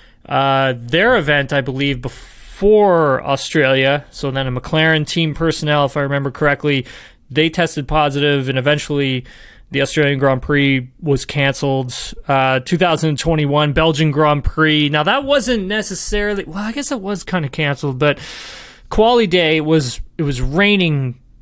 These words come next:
heavily on the Saturday, and I remember Lando Norris had a massive crash there at Eau Rouge, and I think it was Sebastian Vettel at the time. Um,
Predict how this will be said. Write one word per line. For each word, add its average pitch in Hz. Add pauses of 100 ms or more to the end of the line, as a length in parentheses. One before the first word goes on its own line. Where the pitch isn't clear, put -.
(140)
heavily 147
on 147
the 127
Saturday, 135
and 156
I 175
remember 175
Lando 156
Norris 147
had 151
a 135
massive 143
crash 135
there 139
at 131
Eau 131
Rouge, 139
and 127
I 113
think - (540)
it -
was 143
Sebastian 165
Vettel 143
at 135
the -
time. 135 (540)
Um, 127